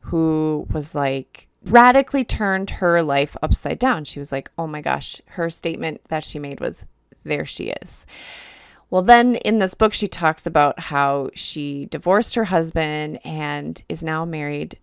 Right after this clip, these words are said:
to this woman. And it's just such a beautiful relationship. And it's, like, one of those things when you know, you know. And that's kind of how it was for Isaac and I. I mean, we dated for eight months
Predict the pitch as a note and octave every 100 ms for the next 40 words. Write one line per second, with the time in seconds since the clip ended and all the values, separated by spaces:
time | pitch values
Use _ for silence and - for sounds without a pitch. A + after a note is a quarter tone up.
0 | - - D3 C#3 D3 F3+ E3+ C#4+ G4 F#3+
1 | D3 D3+ E3 E3 - F#3+ - - G#3+ -
2 | F#3 G#3+ - D3+ D3+ D3 - - D#3 D#3+
3 | F#3+ G#3+ F3+ F3 D#3+ D3 D3 D3+ - D#3+
4 | D3+ - _ - - - _ - - _
5 | - B3 B3 A3 D#4 E4+ G3+ F#3 F3+ F#3+
6 | G3 E3 F3+ E3 F#2 D#3 - - D#3 D#3+
7 | D#3+ - D#3+ D#3+ D#3+ D3 C#3+ D#3 - -
8 | B3+ G#3 E3 C#3 B2 C3+ D3 C#3+ C#3+ -
9 | - D#3 D#3+ E3 D#3 - C#3+ C#3+ C#3+ D#3+
10 | _ - F3+ D3+ C#3 - - -